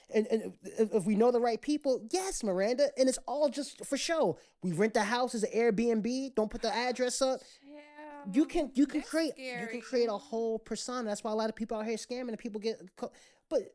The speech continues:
Speaker 1: Miranda, it's not just normal folk like us. Billionaires and millionaires get caught up in scams like this too. Somebody just lost a whole bunch of money, uh, on, on some dumb sh-, I, I, I'm, I, f-, for instance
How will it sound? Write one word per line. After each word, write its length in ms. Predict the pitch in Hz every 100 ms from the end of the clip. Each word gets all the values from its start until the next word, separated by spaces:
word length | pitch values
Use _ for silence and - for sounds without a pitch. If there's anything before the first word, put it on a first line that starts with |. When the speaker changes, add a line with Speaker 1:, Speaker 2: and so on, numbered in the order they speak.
| _
Speaker 1:
Miranda, 320 | 247 320 370
it's 160 | 311 302
not 160 | 370 349
just 380 | 285 247 - -
normal 360 | 147 160 214 202
folk 280 | - 208 208
like 180 | 202
us. 280 | 302 330 311 - _ _ _ - 214
Billionaires 600 | 349 370 359 349 339 285
and 100 | 269
millionaires 460 | 339 359 339 311
get 200 | - 240
caught 260 | - 269 254
up 120 | 240
in 80 | 240
scams 340 | - 247 254 262
like 180 | 254
this 180 | 277 269
too. 460 | - 370 392 240 131 _ _ _
Somebody 420 | - 349 349 349
just 220 | 294 339
lost 180 | 339 339
a 60 | 302
whole 160 | 349
bunch 200 | 339 339 330
of 40 |
money, 320 | 330 339 302
uh, 680 | 208 220 190 175 - - -
on, 240 | 302 262
on 60 | 302
some 200 | - 285
dumb 200 | 214 302
sh-, 120 | 311 - _ _ _ -
I, 100 | - -
I, 60 | - -
I'm, 160 | 311 -
I, 100 | - - _
f-, 140 | - - _ _ _
for 160 | - 196
instance 640 | 208 277 - 170 214 -